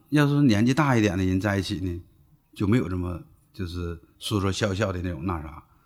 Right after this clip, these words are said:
欢快劲儿、愉快，是不？那跟你们在一起呢，你说，大叔要是说成天板着个脸，不开心的话，那你们也不会开心的，我就这么觉得的，是不是？那像那些孩子们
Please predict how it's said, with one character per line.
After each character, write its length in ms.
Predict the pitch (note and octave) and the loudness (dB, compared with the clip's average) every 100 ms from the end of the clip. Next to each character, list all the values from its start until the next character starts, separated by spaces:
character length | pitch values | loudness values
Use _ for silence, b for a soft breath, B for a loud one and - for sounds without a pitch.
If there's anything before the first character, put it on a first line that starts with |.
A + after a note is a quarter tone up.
| _ _ _ | _ _ _
欢 240 | - G2 | -6 -4
快 160 | F2+ F#2 | -2 -4
劲 140 | F2 | -4
儿、 80 | F#2+ | -6
愉 180 | E2 E2+ | -8 -12
快， 260 | E2 G2 D#2 | -8 -8 -6
是 120 | G2+ | -6
不？ 200 | F2+ D#2+ _ _ _ _ _ | -8 -10 _ _ _ _ _
那 100 | - G3 | -2 4
跟 120 | G#3+ | 6
你 60 | |
们 140 | C#3+ C#3 | 8 8
在 140 | E3+ | 6
一 40 | E3+ | 6
起 160 | C3 | 4
呢， 80 | A#2+ | 6
你 180 | B2 A2 | 6 4
说， 220 | B2 C#3+ - _ _ _ _ _ - | 2 -2 -6 _ _ _ _ _ -2
大 140 | E3 | 2
叔 140 | D#3 | 8
要 120 | D#3+ E3 | 10 10
是 200 | D#3 D3+ | 8 8
说 160 | D#3+ D#3 b b b b - | 6 4 b b b b 0
成 180 | - E3+ | 12 12
天 160 | D#3+ | 12
板 240 | D#3 C3 A#2+ | 12 8 6
着 80 | B2+ | 8
个 120 | C3+ | 8
脸， 380 | B2+ E2+ F#2 E2 _ _ _ _ _ _ _ _ _ - | 8 4 0 -4 _ _ _ _ _ _ _ _ _ 2
不 80 | E3+ | 6
开 200 | C#3 D3 | 10 10
心 200 | B2+ B2+ | 12 10
的 100 | B2 | 10
话， 180 | B2+ B2+ b b b | 6 2 b b b
那 120 | A3+ | 12
你 80 | F3+ | 12
们 120 | A2+ | 12
也 80 | G3 | 10
不 140 | A2+ | 8
会 100 | G2+ | 4
开 200 | G2+ G2+ | 4 2
心 240 | F#2 F#2+ D#2+ | 2 0 -2
的， 80 | D#2+ | 0
我 140 | F#2+ | 2
就 80 | G#2+ | 4
这 80 | C#3+ | 8
么 100 | C3+ | 6
觉 240 | - F2 | 4 -2
得 120 | F2 | -2
的， 80 | - - _ _ _ _ _ _ | -6 -12 _ _ _ _ _ _
是 140 | - A#2+ | 0 2
不 100 | G2+ | 4
是？ 220 | F#2+ F#2 - _ _ _ _ _ _ _ | 0 -4 -8 _ _ _ _ _ _ _
那 120 | - D3+ | 4 6
像 160 | D3+ | 8
那 80 | D#3 | 10
些 80 | D3 | 8
孩 240 | A#2+ A#2 | 8 6
子 80 | A#2 | 6
们 140 | B2+ | 4